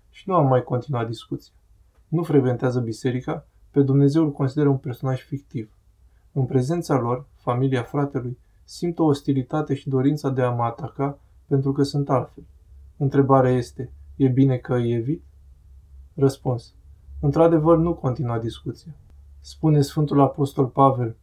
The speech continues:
„După prima și a doua sfătuire, lasă-i.” Este o discuție de uzură care te depărtează de Dumnezeu. Mai bine roagă-te pentru ei. Întrebare.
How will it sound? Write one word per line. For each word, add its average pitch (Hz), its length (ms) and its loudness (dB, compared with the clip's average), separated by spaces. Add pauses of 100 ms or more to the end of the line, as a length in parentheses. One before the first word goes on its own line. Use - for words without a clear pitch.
(380)
„După 135 300 0
prima 170 300 0
și 147 160 -2
a 139 60 4
doua 147 280 2
sfătuire, 143 520 0
lasă-i.” 143 480 -2 (580)
Este 156 240 -2
o 165 60 6
discuție 165 420 -4
de 165 80 2
uzură 151 440 2
care 127 240 -2
te 139 100 -6
depărtează 135 580 -2
de 123 100 -2
Dumnezeu. 120 520 -6 (360)
Mai 160 180 0
bine 180 220 -6
roagă-te 139 400 2
pentru 127 360 -10
ei. 110 220 -6 (880)
Întrebare. 135 540 0